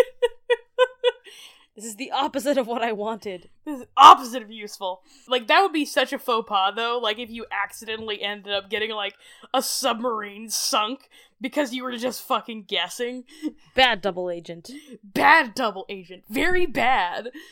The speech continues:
Speaker 1: You go to Lisbon and you think about what you did.
Speaker 2: <laughs> You go to Lisbon! <laughs> So in the lead up to the invasion of Normandy on June sixth, nineteen forty-four, the Allies used fake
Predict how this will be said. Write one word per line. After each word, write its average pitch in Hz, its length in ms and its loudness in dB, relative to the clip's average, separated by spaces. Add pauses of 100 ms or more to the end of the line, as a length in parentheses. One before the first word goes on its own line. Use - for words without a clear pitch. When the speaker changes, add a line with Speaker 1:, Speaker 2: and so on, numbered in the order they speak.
(420)
Speaker 1:
You 220 120 -8
go 247 160 2
to 277 80 2
Lisbon 240 380 -4
and 202 160 -8
you 185 80 -10
think 254 240 -8
about 202 180 -4
what 180 160 -6
you 175 140 -16
did. 165 380 -8
Speaker 2:
<laughs> 247 40 -8 (1300)
You 208 200 -14
go 466 180 8
to 302 80 2
Lisbon! 208 480 -4 (680)
<laughs> 285 80 -14 (1700)
So 320 220 -8
in 370 80 -4 (100)
the 427 60 -2
lead 339 160 -8
up 311 160 -6
to 285 140 -12
the 262 100 -8
invasion 247 460 -6
of 247 100 -8
Normandy 226 540 -8
on 196 260 -10
June 269 340 -10
sixth, - 440 -10
nineteen 208 440 -12
forty-four, 185 720 -12
the 208 140 -20
Allies 302 460 -2
used 226 280 -14
fake 262 220 -4